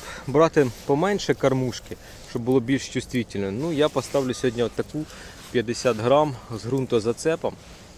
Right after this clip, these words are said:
От. Це в мене, до речі, найменше. Нема в мене менше п'яти-, п'ятдесяти грам. От, треба придбати.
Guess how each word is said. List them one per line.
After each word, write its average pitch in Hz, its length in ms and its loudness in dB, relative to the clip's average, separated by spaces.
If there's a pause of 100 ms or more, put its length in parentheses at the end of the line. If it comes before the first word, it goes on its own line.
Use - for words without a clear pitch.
(240)
От. 85 320 -10 (280)
Це - 100 -10
в 107 40 -6
мене, 107 220 -4 (120)
до 120 60 -4
речі, 117 240 -2
найменше. 113 640 -2 (140)
Нема 110 260 -2
в 92 60 -2
мене 90 200 -6
менше 92 340 -8
п'яти-, 101 220 -6 (200)
п'ятдесяти 120 600 -2
грам. 147 260 0 (500)
От, 92 180 -6
треба 127 300 4
придбати. 107 580 0